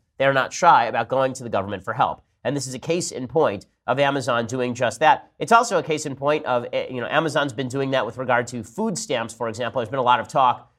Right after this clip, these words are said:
about how many folks who work for Amazon are on food stamps, and people blame Amazon for that.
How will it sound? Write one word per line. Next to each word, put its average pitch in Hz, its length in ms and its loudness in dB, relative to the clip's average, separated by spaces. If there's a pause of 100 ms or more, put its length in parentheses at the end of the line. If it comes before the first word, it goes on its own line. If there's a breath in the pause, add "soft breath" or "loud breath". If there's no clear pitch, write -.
(100)
about 120 220 0
how 143 140 -2
many 131 160 -4
folks 127 340 -2
who 110 140 -12
work 139 240 -2
for 120 120 -4
Amazon 123 520 -2
are 117 200 0
on 107 160 -2
food 190 220 -4
stamps, - 360 -8
and 110 80 -12
people 131 180 -4
blame 123 240 0
Amazon 135 460 0
for 101 100 -10
that. 78 220 -14